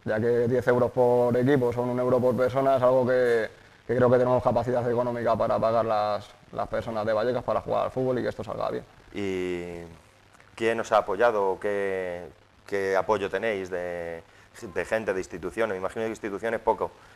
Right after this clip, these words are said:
Speaker 1: De momento el apoyo que tenemos es el apoyo del barrio, el apoyo de la gente que, que quiere participar en la juste-, en la autogestión de un proyecto como pueda ser la Liga de Fútbol Popular,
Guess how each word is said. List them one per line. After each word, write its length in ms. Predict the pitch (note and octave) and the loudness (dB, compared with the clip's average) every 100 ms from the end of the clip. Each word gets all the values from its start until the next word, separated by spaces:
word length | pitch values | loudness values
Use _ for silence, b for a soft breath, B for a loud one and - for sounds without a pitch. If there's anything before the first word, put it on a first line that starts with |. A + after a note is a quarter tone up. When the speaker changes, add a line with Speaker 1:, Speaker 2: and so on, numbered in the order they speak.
| B B B B | B B B B
Speaker 1:
De 100 | A#2+ | -4
momento 340 | A#2 A#2+ C3+ C#3+ | 0 4 8 10
el 60 | |
apoyo 300 | C3+ C3+ C#3 | 10 10 10
que 80 | C3+ | 10
tenemos 240 | C3 C3+ | 8 6
es 60 | C3 | 6
el 60 | C3 | 8
apoyo 380 | B2 C3 B2+ B2 | 10 8 8 8
del 120 | C3 | 10
barrio, 360 | D#3+ E3 E3+ | 10 12 12
el 60 | D3+ | 12
apoyo 320 | B2 C3 C3 | 10 8 8
de 80 | B2+ | 10
la 100 | B2+ | 8
gente 380 | C#3+ C3+ B2 B2 | 6 4 6 8
que, 840 | B2+ B2 B2 B2 A#2+ A#2+ A#2+ A2+ | 8 8 8 6 6 2 0 -4
que 120 | B2 A#2+ | -2 2
quiere 380 | C3 C3 B2+ | 6 8 8
participar 520 | A#2+ B2 B2+ B2 C3 B2 | 6 6 4 6 8 8
en 60 | |
la 120 | B2 | 6
juste-, 500 | A#2 B2 B2+ B2 G#2+ | 4 4 4 2 0
en 80 | A2 | 0
la 60 | A#2+ | 0
autogestión 680 | A#2 B2 A#2+ - C#3 C3 | 2 0 -2 4 6 6
de 160 | B2 B2+ | 6 6
un 160 | B2+ A#2+ | 4 4
proyecto 400 | B2+ C3 C3 B2+ | 4 4 4 2
como 160 | B2 | 2
pueda 160 | B2 B2 | 4 4
ser 120 | B2 | 4
la 100 | A#2+ | 2
Liga 160 | B2 A#2+ | 2 2
de 60 | |
Fútbol 200 | A#2+ B2+ | 2 0
Popular, 560 | B2 A#2+ C#3 E3 F3+ | 0 2 6 6 6